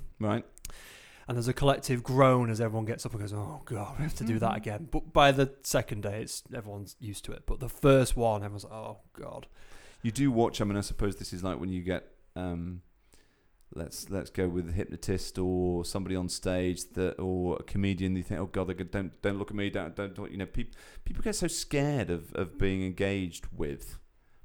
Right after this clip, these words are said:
Speaker 1: by performers, I think, uh, for fear that they're going to be made to perform against their will.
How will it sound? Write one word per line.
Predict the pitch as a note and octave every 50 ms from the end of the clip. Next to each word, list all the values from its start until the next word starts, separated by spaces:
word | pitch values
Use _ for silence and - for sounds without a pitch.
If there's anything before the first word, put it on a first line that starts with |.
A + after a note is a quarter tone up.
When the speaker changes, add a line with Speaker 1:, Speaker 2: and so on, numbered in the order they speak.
| - -
Speaker 1:
by | F2+ F2+ F2
performers, | F2 - - - - G#2 G2+ G#2 F#2 E2+ D#2 C#2+ -
I | - C#2
think, | - - - A1 - - - - - _ - - -
uh, | - F2+ E2 -
for | - - D#2+
fear | - - - G#2+ G#2 G2 F2+
that | E2+ D#2 D2
they're | G2 F#2
going | D#2 F#2+ F#2 F2
to | -
be | - F2+
made | F#2 F#2 F2+ F2+ F2+ - -
to | -
perform | - G2 - - - F#2 F#2 F2 E2
against | E2 F2 E2+ D2+ - -
their | - F2 F2
will. | F2+ F#2 G2 G2 E2+ - -